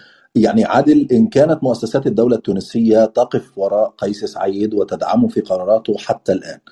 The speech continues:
وإن كانت النخب السياسية تحاول أن تحرك الشارع، ولكن ما شاهدناه اليوم كان حراكاً نعم،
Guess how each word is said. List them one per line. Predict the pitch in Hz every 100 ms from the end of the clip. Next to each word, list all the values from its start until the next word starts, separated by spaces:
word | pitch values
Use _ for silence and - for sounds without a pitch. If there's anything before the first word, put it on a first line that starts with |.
| _ _ _
وإن | 87 98
كانت | - 143 131
النخب | 120 139 131
السياسية | 123 - 123 110 104 - 131 127
تحاول | 127 95 - 135 139 123
أن | 107 104
تحرك | - 123 120 120
الشارع، | 113 - 123 127 127
ولكن | 104 107 113 127
ما | 127
شاهدناه | 131 135 123 117 135 127
اليوم | 117 131
كان | 123 139 151
حراكاً | - 131 151 160 135
نعم، | 131 143